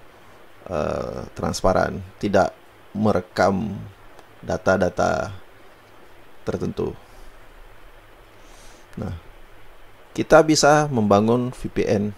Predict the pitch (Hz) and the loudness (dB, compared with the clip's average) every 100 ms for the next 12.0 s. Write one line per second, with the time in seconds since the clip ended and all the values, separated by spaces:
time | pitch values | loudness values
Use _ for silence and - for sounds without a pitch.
0 | - - - 101 - 101 101 101 98 - | -16 -20 -8 -6 -4 -4 -4 -4 -4 -4
1 | - - 104 104 107 80 95 90 92 90 | -8 -12 -4 0 0 0 -4 -4 -4 -4
2 | 90 101 87 110 127 - - - - - | -4 -6 0 0 0 -4 -18 -20 -20 -20
3 | - - 80 90 87 95 98 92 92 98 | -20 -8 -2 2 2 0 0 0 0 0
4 | 92 90 - - - - 90 85 101 139 | 0 -4 -8 -14 -16 -8 -6 -2 0 -2
5 | - 95 92 90 101 113 113 - - - | -4 -6 -4 -2 0 0 -2 -8 -20 -20
6 | - - - - - 92 - - - 117 | -20 -20 -10 -4 -2 -2 -4 -4 2 2
7 | 120 - 90 90 90 92 - - - - | 2 -6 -6 -2 -2 -2 -8 -18 -20 -20
8 | - 95 101 95 101 107 - - - 87 | -6 -2 0 0 -4 -12 -14 -12 -6 -6
9 | 69 - - - - - - - - - | -6 -12 -20 -20 -20 -20 -20 -20 -20 -20
10 | - - - - - - - - - - | -20 -20 -20 -20 -20 -20 -20 -20 -20 -20
11 | - - - - - - - - - - | -20 -20 -20 -20 -20 -20 -20 -20 -14 -14